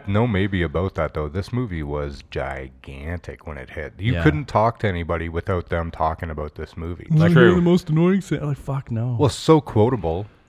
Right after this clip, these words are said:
Speaker 2: Yeah.
Speaker 1: Like, especially the first time, it's so quotable. Like, still probably there's parts of this that, that would resonate in most people's minds of, like, different, like, dialogue.
Speaker 2: Yeah.
Speaker 1: So, I mean,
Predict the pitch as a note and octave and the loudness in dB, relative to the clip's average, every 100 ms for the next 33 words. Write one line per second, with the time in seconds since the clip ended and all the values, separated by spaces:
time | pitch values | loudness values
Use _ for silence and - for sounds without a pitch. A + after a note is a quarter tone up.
0 | G#2 G#2+ F3+ C3 A2+ - C3 C#3+ A#2+ - | 2 4 4 2 -2 2 2 2 0 2
1 | A2 - F#2 G2+ A#2 E2 - - G#2 G2 | 0 2 0 0 -2 -6 -10 -4 -2 -2
2 | - F#2+ G2+ D#2+ D#2+ F2 F2+ - - C3+ | -4 -4 -4 -4 -4 -4 -8 -12 -6 -6
3 | B2 F#2+ E2+ E2+ D#2+ E2 E2 - F2+ E2+ | -4 -2 -2 -2 -6 -6 -8 -6 -6 -6
4 | - D2+ D#2+ - D#2 - - E2+ E2 E2+ | -8 -12 -12 -10 -14 -10 -8 -6 -6 -8
5 | E2+ F2+ E2+ E2 E2+ - F#2 F2 D#2+ D#2+ | -8 -8 -8 -8 -10 -10 -10 -10 -10 -10
6 | E2+ F2 - - D#2 - F2 F#2 D2+ D#2 | -10 -10 -12 -10 -10 -8 -10 -10 -10 -12
7 | D#2 _ D2+ E2+ E2+ D#2+ - - - _ | -16 _ -10 -8 -8 -10 -14 -20 -20 _
8 | _ _ _ - F2+ F2 F#2 A2 G#2 E2+ | _ _ _ -8 -6 0 4 6 6 2
9 | - - G2+ G2+ G2 | -4 -8 -2 -2 -2